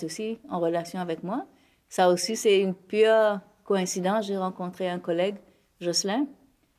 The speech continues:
dans le couloir. Il me dit, « Est-ce que tu es intéressé à, à travailler avec Apravasigat Trust Fund ? » Je dis, « Mais qu'est-ce que c'est ça ? J'ai jamais entendu parler d'Apravasigat. » Euh, je savais même pas où c'était. Il me dit, « Oui, euh, il cherche un chairperson. »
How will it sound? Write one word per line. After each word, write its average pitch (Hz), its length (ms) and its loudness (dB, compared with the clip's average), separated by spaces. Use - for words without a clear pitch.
dans 185 160 0
le 180 100 4
couloir. 180 340 0
Il 226 60 0
me 214 100 -4
dit, « 202 100 -6
Est-ce 233 220 -2
que 294 80 -4
tu 285 160 -4
es 262 40 4
intéressé 226 540 0
à, 214 240 -2
à 190 120 -4
travailler 190 500 0
avec 190 260 -2
Apravasigat 175 640 -4
Trust 175 320 -12
Fund ? » 170 220 -10
Je 165 80 -20
dis, « 170 120 -16
Mais 165 160 -12
qu'est-ce 175 280 -10
que 190 120 -6
c'est 180 200 -4
ça ? 202 280 -6
J'ai 180 80 -10
jamais 170 240 0
entendu 190 380 -2
parler 185 300 -2
d'Apravasigat. » 180 840 -2
Euh, 165 280 -8
je 160 60 -10
savais 202 220 4
même 180 200 4
pas 185 160 2
où 233 40 4
c'était. 220 440 0
Il 214 60 -6
me 202 40 -8
dit, « 233 120 0
Oui, 240 520 2
euh, 190 220 2
il 185 120 0
cherche 202 380 -2
un 202 120 -4
chairperson. » 185 760 -4